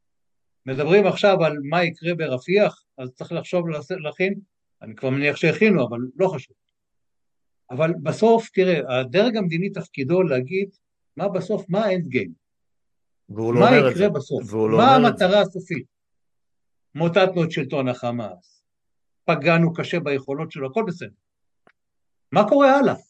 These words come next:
Speaker 2: או, והדרג המדיני שלנו ב-, ב-,
Speaker 1: לא רוצה
Speaker 2: ב-,
Speaker 1: להחליט.
Speaker 2: לא רוצה להחליט, לא מסוגל להחליט, לא יודע מה הוא רוצה
Speaker 1: נכון,
Speaker 2: להחליט.
Speaker 1: נכון.
Speaker 2: הוא רוצה, הוא רוצה שלא תהיה עזה מחר ושלא, ושלא יהיו פלסטינים.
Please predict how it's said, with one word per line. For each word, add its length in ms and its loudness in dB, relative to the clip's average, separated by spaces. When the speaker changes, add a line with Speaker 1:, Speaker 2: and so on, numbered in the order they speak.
Speaker 2:
או, 280 4
והדרג 560 2
המדיני 380 0
שלנו 720 -4
ב-, 320 -2
ב-, 240 0
Speaker 1:
לא 60 6
רוצה 240 4
Speaker 2:
ב-, 40 6
Speaker 1:
להחליט. 320 4
Speaker 2:
לא 200 2
רוצה 240 2
להחליט, 380 -2
לא 60 -4
מסוגל 320 -2
להחליט, 380 -6
לא 80 -4
יודע 280 -2
מה 100 -2
הוא 100 0
רוצה 200 -2
Speaker 1:
נכון, 100 4
Speaker 2:
להחליט. 380 -4
Speaker 1:
נכון. 320 -2
Speaker 2:
הוא 120 6
רוצה, 280 6
הוא 120 4
רוצה 240 2
שלא 260 0
תהיה 280 0
עזה 160 -2
מחר 320 -6
ושלא, 500 -2
ושלא 320 -4
יהיו 120 -4
פלסטינים. 520 -8